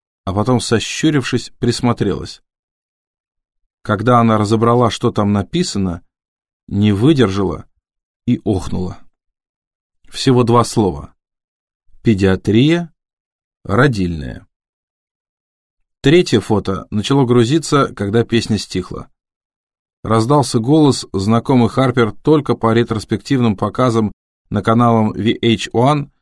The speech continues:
и M T V. Громкость была такая низкая, что Харпер еле слышал Марту Куин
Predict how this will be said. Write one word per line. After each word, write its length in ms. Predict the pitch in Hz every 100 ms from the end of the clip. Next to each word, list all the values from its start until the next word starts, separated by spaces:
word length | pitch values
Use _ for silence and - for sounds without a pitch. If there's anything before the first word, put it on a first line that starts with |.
| _
и 160 | - 110
M 160 | 107 101
T 160 | 113
V. 240 | 101 - - _ _ _ _ _ _ _ _ _ _ _ _ -
Громкость 500 | 101 127 156 127 110
была 220 | 120 123
такая 320 | 120 113 117
низкая, 560 | 117 165 - - 90 71 - _
что 200 | - -
Харпер 400 | 117 147 135 127
еле 320 | 107 120 151 131
слышал 460 | - 139 - 107
Марту 340 | 107 113 101 92
Куин 420 | - 123 147